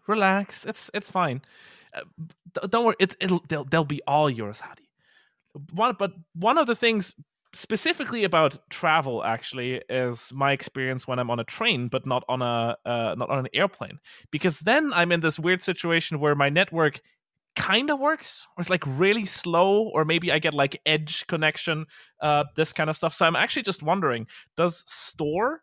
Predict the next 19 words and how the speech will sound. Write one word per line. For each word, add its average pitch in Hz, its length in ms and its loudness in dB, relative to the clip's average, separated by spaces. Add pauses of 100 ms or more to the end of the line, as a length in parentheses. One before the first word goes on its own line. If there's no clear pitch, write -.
provide 156 640 4
any 175 320 0
way 151 420 0
to 143 440 -4 (480)
deal 165 340 2
with, 135 300 2
like, 131 240 -2
low 147 600 4
or 120 200 2
high 139 240 2
latency 131 480 -2
networks 143 460 0
as 117 100 -8
well, 135 240 6
where 139 100 2
I 135 80 4
can 139 140 -4
say, 156 220 0
"Well, 214 360 6